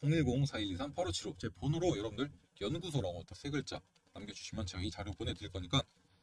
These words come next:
이 자료에 나와 있는 대로 이 종목 받아가셔서 반드시 이 종목 잡아보시기 바랍니다.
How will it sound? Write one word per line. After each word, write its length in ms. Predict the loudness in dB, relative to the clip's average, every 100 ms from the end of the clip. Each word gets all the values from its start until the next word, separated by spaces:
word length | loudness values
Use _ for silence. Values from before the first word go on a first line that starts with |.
| _
이 60 | -8
자료에 300 | -2 2 4
나와 180 | 4 0
있는 160 | -2
대로 160 | -2 -4
이 160 | -4 -8
종목 360 | -4 -2 -2 -6
받아가셔서 640 | -12 -10 -10 -12 0 2 2 -2 -20 -20 -10
반드시 380 | -6 -2 -2 -4 -10 _ -20 _ _
이 40 | -8
종목 240 | -6 -6
잡아보시기 480 | -2 -2 0 -4 -2
바랍니다. 340 | -2 -2 -4